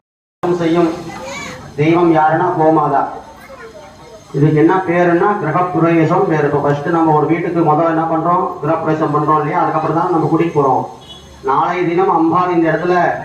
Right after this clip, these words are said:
குடிவர இருப்பதனால இன்றைய தினம் அந்த அம்பாளுக்கு இந்த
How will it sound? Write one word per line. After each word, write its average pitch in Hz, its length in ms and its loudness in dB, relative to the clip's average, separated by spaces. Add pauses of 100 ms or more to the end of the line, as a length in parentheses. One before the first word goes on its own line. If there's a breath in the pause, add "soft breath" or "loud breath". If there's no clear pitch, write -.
(480)
குடிவர 180 360 4
இருப்பதனால 156 520 0
இன்றைய 180 380 2
தினம் 180 240 2
அந்த 160 220 0
அம்பாளுக்கு 160 480 0
இந்த 147 300 -4